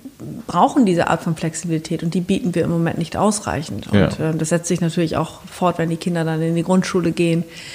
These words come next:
Speaker 1: Da geht man jetzt ja auch erste Schritte hin zu, ähm, ähm, mehr Betreuung und mehr garantierter Betreuung auch an den Nachmittagen, sodass eine Berufstätigkeit, ähm, möglich ist in Kombination mit einer wirklich hervorragenden, ähm, Betreuung der Kinder.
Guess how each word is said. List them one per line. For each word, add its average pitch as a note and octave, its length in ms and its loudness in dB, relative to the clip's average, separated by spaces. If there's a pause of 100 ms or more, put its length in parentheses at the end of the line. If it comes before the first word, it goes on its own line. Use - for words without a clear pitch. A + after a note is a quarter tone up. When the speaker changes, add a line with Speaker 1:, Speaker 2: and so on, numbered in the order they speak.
(160)
Speaker 1:
Da F3 80 0
geht F#3+ 240 2
man F#3+ 140 2
jetzt F3+ 180 0
ja - 80 0
auch F3 140 -4
erste E3+ 280 -2
Schritte F3 340 -2
hin E3 260 0
zu, E3+ 400 0
ähm, E3 480 0 (500)
ähm, E3 360 2
mehr E3+ 180 4
Betreuung E3+ 640 4
und E3 220 2
mehr E3 240 2
garantierter E3+ 640 2
Betreuung E3 540 0
auch - 160 -2
an E3 80 0
den E3 140 4
Nachmittagen, E3 680 0
sodass E3 280 -2
eine E3 220 0
Berufstätigkeit, E3 1000 -2 (520)
ähm, E3 520 0
möglich F#3+ 420 2
ist - 320 -2
in F#3+ 300 2
Kombination F3+ 680 4
mit F3 160 0
einer F3 300 0
wirklich F3+ 420 -4
hervorragenden, E3+ 1040 0
ähm, E3+ 600 -4
Betreuung F3+ 420 -2
der F3 120 -6
Kinder. E3 360 0